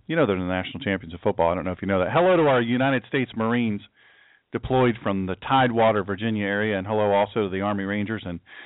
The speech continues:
Ranger instructors listening today from all over the world. Rangers, lead the way.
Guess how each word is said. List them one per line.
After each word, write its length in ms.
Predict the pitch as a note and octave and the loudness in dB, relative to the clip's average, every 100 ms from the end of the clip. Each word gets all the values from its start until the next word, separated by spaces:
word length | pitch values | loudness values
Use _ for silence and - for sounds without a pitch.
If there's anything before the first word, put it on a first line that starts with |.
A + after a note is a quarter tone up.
| - - | -8 2
Ranger 300 | A#2+ A2 A2 | 4 4 2
instructors 540 | G2 - A2+ A#2 G2 | 0 2 0 0 -2
listening 360 | A#2 B2 B2 A2+ | 0 0 -2 -2
today 260 | A2 A2+ A#2+ | 2 2 2
from 200 | G2 F2 - _ _ - - | -4 -8 -12 _ _ -14 0
all 140 | D3 | 4
over 140 | D3+ C3 | 4 4
the 60 | |
world. 220 | G#2+ F#2+ G#2+ | 2 0 0
Rangers, 400 | E3+ D3 A#2 - _ _ _ | 0 0 -2 -6 _ _ _
lead 420 | G#2 A#2+ C#3 C3+ - _ _ - | -6 -4 -4 -6 -10 _ _ -4
the 100 | G2 | -2
way. 460 | G2 G2 E2 D2+ | 2 2 0 -6